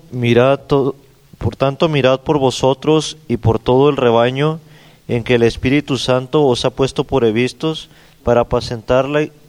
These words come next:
por, por obispos para apacentar la iglesia del Señor, la cual él ganó por su propia sangre.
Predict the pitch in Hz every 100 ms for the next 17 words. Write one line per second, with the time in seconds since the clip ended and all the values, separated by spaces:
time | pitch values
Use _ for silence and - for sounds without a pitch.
0 | _ _ _ _ - 131 - - - 120
1 | 110 113 131 - 160 - - 127 120 -
2 | 120 117 113 123 131 147 131 135 143 147
3 | 139 - 110 117 143 156 - _ - -
4 | _ _ 117 113 123 131 135 135 131 143
5 | 127 123 117 117 117 - 95